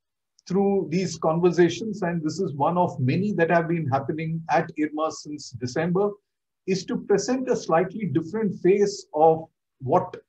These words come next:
we understand as collective enterprises and cooperatives. So often they have a very negative connotation, certain cases ridden with corruption. We see them in the news for the wrong reasons.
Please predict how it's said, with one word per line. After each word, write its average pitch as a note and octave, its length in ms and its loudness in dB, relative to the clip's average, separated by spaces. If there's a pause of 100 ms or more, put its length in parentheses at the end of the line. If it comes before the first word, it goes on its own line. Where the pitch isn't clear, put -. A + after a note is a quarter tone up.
we F3 180 0
understand F3+ 720 0 (220)
as D#3 320 2
collective D3+ 460 -2
enterprises D3+ 840 -2
and D3+ 260 -2
cooperatives. C3 640 -2 (400)
So F3+ 100 0
often D#3 380 0
they F3 120 4
have F3 200 4
a F3 80 2
very D#3+ 240 0
negative E3 520 -2
connotation, F#3 840 0 (320)
certain E3 580 0 (360)
cases F3 420 0
ridden D#3+ 400 0
with E3 200 -4
corruption. E3 540 0
We C3 100 -2
see F3 180 -4
them F3 160 2
in E3+ 80 -2
the D3+ 80 -2
news D#3 280 -4
for C#3 120 -4
the A#2+ 80 -2
wrong D#3+ 240 2
reasons. F3 580 -4